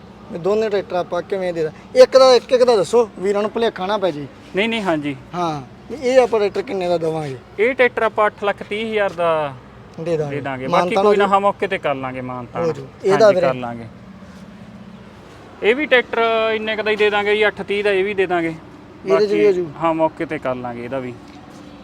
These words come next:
Speaker 1: ਇਹ ਕਿੰਨਾ ਮਾਡਲ ਸੀਗਾ?
Speaker 2: ਇਹ ਦੋਨੇ ਟਰੈਕਟਰ ਤੇਈ ਮਾਡਲ ਹੀ ਆ ਜੀ।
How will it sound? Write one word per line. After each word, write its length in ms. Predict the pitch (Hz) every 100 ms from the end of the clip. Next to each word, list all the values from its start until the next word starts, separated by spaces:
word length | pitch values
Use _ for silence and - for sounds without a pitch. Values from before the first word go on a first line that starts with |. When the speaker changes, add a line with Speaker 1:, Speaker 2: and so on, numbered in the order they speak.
| -
Speaker 1:
ਇਹ 160 | 220 254
ਕਿੰਨਾ 280 | 262 247 233
ਮਾਡਲ 260 | 233 233
ਸੀਗਾ? 320 | 208 220 254 233 - - - - - - -
Speaker 2:
ਇਹ 180 | 196 214
ਦੋਨੇ 280 | 202 247 285
ਟਰੈਕਟਰ 280 | 247 -
ਤੇਈ 200 | - 233
ਮਾਡਲ 300 | 226 220 220
ਹੀ 100 | 220
ਆ 80 | 185
ਜੀ। 140 | 143